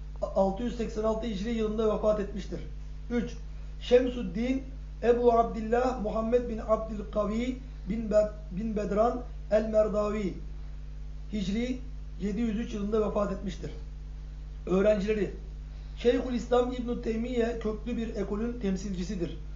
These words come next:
Onun hayatta olduğu dönemde pek çok alim bu ekolun öğrenciliğini yapmış, günümüze kadar onun pek çok eseri vasıtasıyla da hala bu okule mensup olup öğrenciliğini yapanların varlığı sürmektedir.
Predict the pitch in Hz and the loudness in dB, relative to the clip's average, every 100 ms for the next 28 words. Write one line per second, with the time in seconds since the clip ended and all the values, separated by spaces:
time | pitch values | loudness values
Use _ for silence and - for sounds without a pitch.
0 | - - 185 254 240 214 220 220 262 233 | -8 0 0 2 4 4 4 2 0 0
1 | 226 202 208 202 220 240 - - - - | 0 0 0 2 4 4 2 -6 -2 4
2 | 247 240 226 - 196 196 220 247 - - | 4 4 -2 2 4 4 2 -2 -4 -8
3 | - - 208 247 226 214 240 247 - - | -10 -4 10 10 10 4 2 0 -6 -10
4 | - 196 202 220 214 214 220 226 214 - | -6 0 2 4 2 0 0 2 2 4
5 | 220 240 - - - - - - 202 214 | 0 -2 -6 -10 -10 -8 -6 0 0 2
6 | 233 247 220 214 220 226 233 240 220 220 | 0 2 2 2 0 0 0 0 -2 -4
7 | 214 226 226 214 202 208 240 233 220 240 | -4 -2 4 4 4 -2 0 2 2 0
8 | - - - - 233 240 220 214 240 233 | -2 -8 -8 2 4 6 6 6 4 4
9 | 214 233 269 - - 185 208 196 233 254 | 2 0 -2 -6 -8 -2 -2 -2 -2 -4
10 | - 202 247 240 202 208 214 196 220 240 | 0 2 2 2 2 4 2 0 0 2
11 | 233 214 208 196 190 208 208 240 254 - | 2 2 0 0 2 2 4 2 2 -4
12 | - 196 202 202 208 170 | -4 0 0 0 0 -2